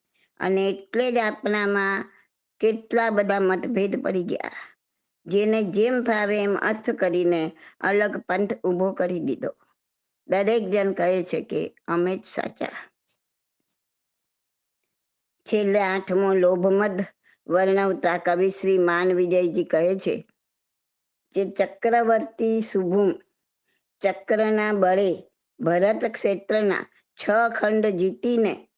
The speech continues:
વિશેષ લોભી બની ઘાતકી ખંડમાં આવેલા ભરત ક્ષેત્રને જીતવા ચાલ્યો. અહીંના તો શહેર જીતી લીધા, હવે ઘાતકી ખંડના ભરત ક્ષેત્રને જીતવા માટે ચાલ્યો.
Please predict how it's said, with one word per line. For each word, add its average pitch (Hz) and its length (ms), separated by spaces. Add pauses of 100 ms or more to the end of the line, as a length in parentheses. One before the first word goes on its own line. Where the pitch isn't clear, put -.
(300)
વિશેષ 233 600
લોભી 196 580
બની 214 300 (880)
ઘાતકી 214 560
ખંડમાં 214 560
આવેલા 190 560 (260)
ભરત 180 440
ક્ષેત્રને 185 640
જીતવા 160 460
ચાલ્યો. - 500 (840)
અહીંના 196 300
તો 208 160
શહેર 208 420
જીતી 254 340
લીધા, 196 320
હવે 190 140
ઘાતકી 190 440
ખંડના 220 540 (340)
ભરત 196 360
ક્ષેત્રને 214 500
જીતવા 202 380
માટે 196 320
ચાલ્યો. 185 400